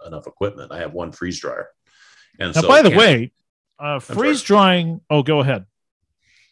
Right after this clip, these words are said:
Speaker 1: Yeah, just canning is an option to process more food in a sh-, shorter time period.
Speaker 2: I wonder if that's why Glenn Beck recommended canning instead of freeze drying for ways to survive tough times, 'cause he didn't mention anything about freeze drying. This is back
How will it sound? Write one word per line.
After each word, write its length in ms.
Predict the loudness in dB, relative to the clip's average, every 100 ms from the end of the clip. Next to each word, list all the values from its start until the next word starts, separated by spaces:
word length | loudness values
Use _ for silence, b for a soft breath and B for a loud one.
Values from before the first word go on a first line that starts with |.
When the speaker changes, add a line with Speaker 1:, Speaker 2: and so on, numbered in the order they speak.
| _ _ _ _ _ _ _
Speaker 1:
Yeah, 180 | -6 -6
just 200 | -6 -6
canning 300 | -4 -4 -4
is 120 | -4
an 120 | -4
option 340 | -6 -8 -12 -8
to 140 | -10
process 520 | -4 -4 -2 -6 -8
more 200 | -8 -10
food 240 | -8 -8 -8
in 100 | -10
a 60 |
sh-, 80 | -14 _
shorter 300 | -12 -10 -10
time 220 | -12 -14 -14
period. 300 | -14 -14 -16 _ _ _ _ _ _ 0
Speaker 2:
I 80 | 2
wonder 240 | 4 2
if 80 | 4
that's 260 | 2 2
why 200 | 2 2
Glenn 420 | 2 2 2 2 2
Beck 360 | 2 2 0
recommended 760 | 0 0 0 2 0 0 -2 -6
canning 680 | -2 0 2 0 -4 -8 -12 B -10
instead 420 | -8 -4 0 0
of 80 | -2
freeze 380 | -2 0 0
drying 400 | 0 0 2 0
for 420 | -2 -4 -4 -4 -4
ways 380 | 0 0 0
to 100 | -2
survive 540 | -6 -4 -2 0 -2 -2
tough 260 | -2 -2
times, 720 | -2 -2 -2 -2 -8 -18 -20 -16
'cause 140 | -8
he 100 | -6
didn't 300 | -4 -4 -2
mention 320 | -2 -2 0
anything 380 | 0 0 0 -2
about 240 | 0 -4 -6
freeze 320 | -4 -2 -2
drying. 240 | -4 -4
This 160 | -4 -4
is 100 | -4
back 460 | 0 2 0 -4